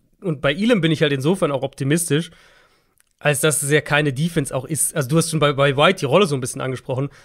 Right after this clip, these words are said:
Wer weiß, wie der in einer, in einer anderen Rolle aus, äh, funktionieren würde, in, wenn der irgendwie in der, in der Patriots-Defense die letzten Jahre gespielt hätte.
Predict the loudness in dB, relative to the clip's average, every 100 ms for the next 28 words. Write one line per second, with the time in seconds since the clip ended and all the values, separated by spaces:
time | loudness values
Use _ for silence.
0 | _ 0 4 4 4 2 4 4 4 2
1 | 2 0 0 0 0 2 2 2 2 -2
2 | -10 -8 -6 -2 -2 0 -2 -2 -4 -4
3 | -4 -2 0 0 -2 -4 -2 -2 0 2
4 | 2 0 -8 -6 -6 -6 -8 -8 -4 -2
5 | -2 -4 -6 -4 -4 -2 -4